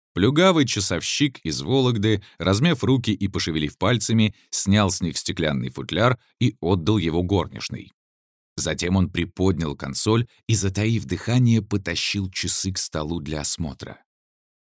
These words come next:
В этот момент на его пути образовалась Зина с чашкой воды, которую тот попросил с дороги. Следующие секунды я запомнил как последовательность звуков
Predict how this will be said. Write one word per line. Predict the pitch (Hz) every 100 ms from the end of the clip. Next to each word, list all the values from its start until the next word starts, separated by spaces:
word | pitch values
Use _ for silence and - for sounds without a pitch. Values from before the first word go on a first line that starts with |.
| _
В | - 73
этот | 127 123 95 -
момент | 85 85 135 107 - - _ _ _ -
на | 90
его | 123 160
пути | 143 139 - 151
образовалась | 127 120 110 113 104 117 113 110 - - _
Зина | - 95 80 95 139 131 98 73
с | -
чашкой | - - 113 117 - 104 98
воды, | 95 90 98 104 95
которую | - - 78 73 69
тот | - 104 -
попросил | 82 73 71 - 85
с | 69
дороги. | 67 73 76 71 - _ _ _ _ _ _
Следующие | - - 76 90 135 131 120 - 104
секунды | 98 95 - 110 113 87 87
я | 82
запомнил | 80 78 - 87 85 82 78
как | - 73 -
последовательность | 64 - 69 80 85 78 76 76 78 69
звуков | 65 71 76 80 - 71 -